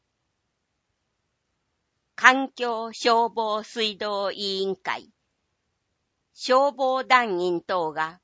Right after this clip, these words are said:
個別訪問を実施。委員、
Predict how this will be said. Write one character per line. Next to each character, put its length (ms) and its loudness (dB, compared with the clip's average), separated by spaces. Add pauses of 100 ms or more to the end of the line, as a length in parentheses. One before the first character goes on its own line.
個 160 -2
別 340 -4
訪 280 -2
問 360 -4
を 180 -4
実 200 -10
施。 420 -14 (1120)
委 280 -8
員、 120 -14